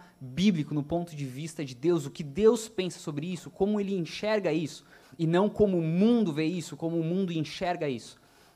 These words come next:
E eu falei, "Uau, eu preciso, é, levar isso pra, pra nossa igreja, eu preciso levar isso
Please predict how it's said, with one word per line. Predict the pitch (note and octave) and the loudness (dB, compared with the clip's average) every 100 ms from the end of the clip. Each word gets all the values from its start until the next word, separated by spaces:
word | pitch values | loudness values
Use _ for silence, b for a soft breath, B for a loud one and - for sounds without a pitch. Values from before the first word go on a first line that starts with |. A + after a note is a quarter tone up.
| _ | _
E | B2+ | 0
eu | D#3+ | 2
falei, | D#3+ D#3 D3+ | 2 0 0
"Uau, | C#3 D3+ C#3+ A2 B B _ | 4 4 4 0 B B _
eu | C3 | -10
preciso, | - C#3 - - F3 F3+ D#3+ G3 F#3+ B - | -6 -8 -8 -8 -6 -4 -4 -4 -4 B -8
é, | C#3+ C#3 C#3 C#3 C3+ - | -2 0 0 0 -2 -2
levar | C#3 C#3+ C#3 E3 D#3 | -2 -2 0 0 0
isso | E3 E3+ - F3+ F3+ - _ | 0 -2 -4 -4 -6 -18 _
pra, | D3 C#3+ C#3 C3 | -4 -2 -2 -2
pra | C3 C#3+ | -2 -4
nossa | C#3 C3+ | -4 -4
igreja, | D3 D3 | -6 -6
eu | |
preciso | C#3 D#3+ D#3 | -8 -8 -4
levar | D3 C3 D3 C#3 | -2 0 0 0
isso | D#3 D#3+ - | -2 -6 -10